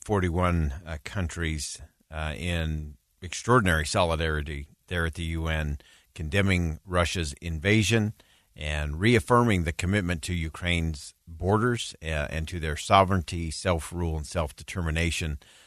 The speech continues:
uh, that are all critical, uh, to things moving forward. Secretary Blinken went on to say, uh, that, uh, while all of these things continue to play out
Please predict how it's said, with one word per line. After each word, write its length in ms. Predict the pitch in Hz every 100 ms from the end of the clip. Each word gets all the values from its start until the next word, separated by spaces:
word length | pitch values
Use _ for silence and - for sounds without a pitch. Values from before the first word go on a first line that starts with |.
| _
uh, 140 | 78 73
that 140 | 76
are 80 | 76
all 180 | 82 80
critical, 500 | - 85 87 76 73 87 -
uh, 180 | 73 73
to 100 | -
things 300 | - 90 78
moving 220 | 82 78
forward. 240 | - 95 87
Secretary 340 | 139 - 117
Blinken 300 | 95 113 101
went 140 | 92 92
on 180 | 117 101
to 80 |
say, 440 | 92 - 90 85 76 - - - _ 78
uh, 520 | 82 82 82 80 78 73 78
that, 240 | 98 92 - - 92
uh, 120 | 87
while 200 | 98 95
all 260 | 92 139
of 80 | 139
these 160 | 127 -
things 180 | 120 -
continue 380 | 98 107 107 95
to 100 | 92
play 380 | - 104 95
out 480 | 104 92 - - -